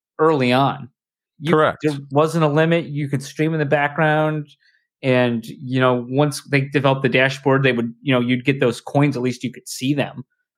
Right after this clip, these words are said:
Speaker 2: Yes.
Speaker 1: So they encouraged that, and then they said, "No, no, no, let's not do that." They dropped it to three, then it went to one, then it, or they dropped it to, and then it's, it was five, and now it's three. I don't even
Speaker 2: Yeah,
Speaker 1: know anymore.
Speaker 2: exactly. Five and then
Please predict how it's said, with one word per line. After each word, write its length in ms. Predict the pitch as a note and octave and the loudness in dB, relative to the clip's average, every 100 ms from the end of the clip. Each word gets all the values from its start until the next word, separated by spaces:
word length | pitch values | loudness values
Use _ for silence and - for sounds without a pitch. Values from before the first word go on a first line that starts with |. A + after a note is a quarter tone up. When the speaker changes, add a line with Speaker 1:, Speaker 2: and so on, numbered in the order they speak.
| - | -2
Speaker 2:
Yes. 180 | A2 | 0
Speaker 1:
So 400 | D3 B2+ B2 C3 - _ | 2 2 2 -4 -12 _
they 200 | D3+ E3+ | 0 2
encouraged 460 | C#3+ C#3 F3+ G#3 D#3+ | 0 0 0 0 0
that, 120 | C#3+ | -2
and 100 | C3+ | 0
then 120 | F3+ | 2
they 140 | A3+ F#3 | 2 0
said, 460 | - D3 A#2+ A#2 - _ - | 0 0 0 -4 -14 _ -8
"No, 140 | D3 D#3 | 0 2
no, 120 | D3+ | 2
no, 160 | E3+ | 2
let's 220 | D#3 C#3 D3 | 2 0 0
not 240 | C#3+ C#3 | -2 0
do 160 | D#3+ E3+ | -2 0
that." 240 | C#3 A#2+ | 0 0
They 100 | C3 | -2
dropped 360 | C3 C#3+ C#3 C#3 | 0 0 0 -4
it 100 | C#3 | -4
to 100 | B2 | -8
three, 540 | - F3+ G3 G3 G3 | -6 -4 0 0 0
then 140 | E3 D3+ | 0 0
it 60 | |
went 180 | C3 C3 | -2 -4
to 100 | C3+ | -4
one, 520 | A#2 D#3+ G3 F#3 F#3+ F3+ _ _ _ _ | -2 2 2 0 -4 -8 _ _ _ _
then 120 | D3 C#3+ | 0 0
it, 100 | C#3 - _ _ - | 0 -8 _ _ -2
or 380 | D3+ C#3 C#3 C3+ | 2 2 0 -2
they 80 | C3+ | -2
dropped 260 | C#3 D#3 B2+ | 0 -2 -2
it 80 | - | -6
to, 80 | C3+ B2 _ | -8 -8 _
and 100 | C#3+ | -2
then 120 | D3+ D3 | 0 0
it's, 200 | C#3 - | -6 -16
it 80 | - _ - | -20 _ -12
was 180 | C3+ - | -12 -4
five, 360 | C#3 C3 D3 | 0 2 2
and 80 | C3+ | 0
now 140 | C3 | -2
it's 140 | B2 - | -4 -6
three. 240 | D3+ F3 | -2 2
I 100 | C#3 | 2
don't 140 | C#3 A#2+ | 2 2
even 80 | C3+ | 2
Speaker 2:
Yeah, 40 | |
Speaker 1:
know 60 | C3 | 2
anymore. 100 | G#2 | 0
Speaker 2:
exactly. 420 | F#2+ A2 F#2+ F2+ | 0 0 -2 -6
Five 540 | E2+ G#2+ G2+ G2 G2 F#2 | -6 0 2 2 0 -4
and 80 | |
then 180 | F#2 F2 | -6 -6